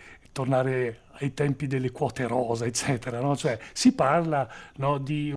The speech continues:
aprire, insomma, no, con, eh, più attenzione anche, no, alle minoranze linguistiche questi accessi, ma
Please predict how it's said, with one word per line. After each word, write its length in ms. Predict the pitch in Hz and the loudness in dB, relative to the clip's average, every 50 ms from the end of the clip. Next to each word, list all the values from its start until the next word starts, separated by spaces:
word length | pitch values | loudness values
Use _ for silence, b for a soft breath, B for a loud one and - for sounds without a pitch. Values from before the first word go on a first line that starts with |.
| - | -8
aprire, 520 | - - 139 - - 254 247 170 135 123 120 | -4 -6 2 4 8 8 8 6 6 -2 -4
insomma, 500 | 123 120 - - 135 123 123 123 120 123 | -4 -6 -6 -6 -6 -6 -4 -4 -4 0
no, 340 | 139 165 190 180 143 120 110 | 2 4 4 4 2 -2 -4
con, 260 | - 147 139 135 131 | -6 -4 -2 -2 0
eh, 200 | 131 127 120 113 B B B B B B B B | 0 -2 -2 -4 B B B B B B B B
più 260 | - 143 139 139 127 123 | -10 -8 -6 -6 -6 -6
attenzione 800 | - - 143 - - 143 131 - - 247 247 180 120 110 110 113 | -6 -6 -6 -4 0 -2 0 4 6 6 6 6 4 0 -4 -6
anche, 320 | 113 107 104 101 - 120 | -6 -6 -8 -8 -8 -6
no, 260 | 113 127 165 202 202 165 | -2 0 2 2 2 2
alle 260 | 127 123 120 117 113 | 0 -2 -4 -6 -4
minoranze 460 | 120 127 123 123 123 123 127 - 131 | -4 -4 -4 -4 -4 -4 -4 -4 -4
linguistiche 640 | 127 135 131 139 180 180 - 175 - - 165 143 - B B B B B | -2 -2 2 2 2 0 0 -4 -2 0 0 0 0 B B B B B
questi 220 | - 156 143 - 139 | -6 -6 -6 -4 -6
accessi, 480 | 131 - - 135 110 104 - - 131 | -6 -4 -4 -6 -4 -6 -6 -4 -2
ma 180 | 123 147 165 - | 2 2 2 2